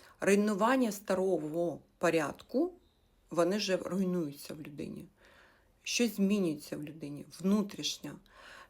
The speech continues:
Все пішло якось в людині не так,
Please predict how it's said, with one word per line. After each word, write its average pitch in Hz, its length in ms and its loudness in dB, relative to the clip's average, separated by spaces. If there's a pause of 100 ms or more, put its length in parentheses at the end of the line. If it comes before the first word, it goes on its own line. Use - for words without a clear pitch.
Все - 480 2
пішло 208 520 0
якось 185 500 -2 (100)
в 165 140 -8
людині 175 600 0
не 175 260 -2
так, 160 340 -4